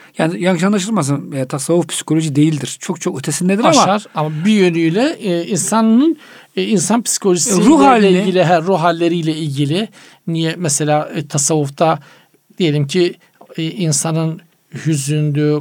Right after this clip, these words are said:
Speaker 2: kabzdı, bastı, içsel çatışmalardı, bütün bunlar tasavvuf. Kabz nedir? Daralma hali, sıkılma hali, bast genişleme hali. E,
Speaker 1: Evet.
Speaker 2: tasavvufta işlenen bir konudur. Şey mesela
Speaker 1: Mesela
Speaker 2: diyelim
Speaker 1: hocam havf ve reca,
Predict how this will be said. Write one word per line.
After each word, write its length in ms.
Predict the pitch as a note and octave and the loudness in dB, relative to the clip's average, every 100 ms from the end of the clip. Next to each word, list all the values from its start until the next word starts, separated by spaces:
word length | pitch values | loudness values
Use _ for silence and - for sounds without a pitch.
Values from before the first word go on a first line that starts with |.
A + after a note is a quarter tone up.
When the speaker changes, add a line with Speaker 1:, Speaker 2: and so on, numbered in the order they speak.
| C#3 | -2
Speaker 2:
kabzdı, 800 | D3+ C#3+ D3+ C#3 D#3+ D3 C#3+ C#3 | -4 -4 -6 -6 -2 0 0 0
bastı, 720 | C#3 C#3 - - D3+ D3+ C#3+ - _ | 0 0 -4 -4 -2 -2 -4 -12 _
içsel 380 | - D3+ - E3 C#3 | -8 -4 0 0 0
çatışmalardı, 1000 | D3+ C#3 C#3 - D#3 C#3+ C#3+ C#3+ D3 C#3 | -4 -2 -6 -4 -2 -2 -2 -2 -4 -6
bütün 280 | C#3 D#3+ | -6 -4
bunlar 220 | D3 C#3+ C#3 | -2 -2 -4
tasavvuf. 340 | C#3+ E3 E3 | -6 -6 -6
Kabz 380 | - E3+ D#3+ E3+ | -4 -2 -2 -2
nedir? 320 | A#3 G#3+ A3+ - _ - | 0 0 -4 -14 _ -10
Daralma 600 | D#3 D#3 D#3 D#3+ E3+ C3+ | 0 0 2 0 -2 -4
hali, 260 | B2+ A#2+ A#2+ | -6 -8 -4
sıkılma 640 | - - - D3+ D3+ D#3 - | -4 -4 -4 -2 0 -2 -6
hali, 460 | - C3 B2+ B2+ A#3 | -12 -10 -8 -8 -8
bast 400 | E3 D3+ E3+ - | -4 -2 -2 -4
genişleme 500 | E3+ E3 - F#3 F#3 | -4 -4 -4 -4 -4
hali. 280 | F3 D#3+ C3 | -4 -4 -6
E, 40 | |
Speaker 1:
Evet. 180 | - C#3 | -10 -6
Speaker 2:
tasavvufta 560 | D#3 C#3+ D3 C#3 E3+ D3 - _ _ | -2 -2 -2 -8 -8 -10 -12 _ _
işlenen 440 | E3 - D#3 D#3 E3 | -6 -4 -2 -2 -2
bir 60 | |
konudur. 360 | D#3+ D3 B2+ A#2 - - - - - | -4 -6 -6 -10 -16 -20 -20 -20 -6
Şey 280 | - G#3 | -2 -2
mesela 440 | G#3+ D#3 - C#3+ C#3+ | -2 -4 -2 -2 0
Speaker 1:
Mesela 20 | |
Speaker 2:
diyelim 160 | D#3 A3 | 2 4
Speaker 1:
hocam 180 | G#3 G#3 E3+ | 4 2 0
havf 480 | G3 A3 A3 - | 2 2 0 -4
ve 280 | G#3 G3+ G3+ | 0 0 0
reca, 260 | E3+ E3+ G3 | -2 0 0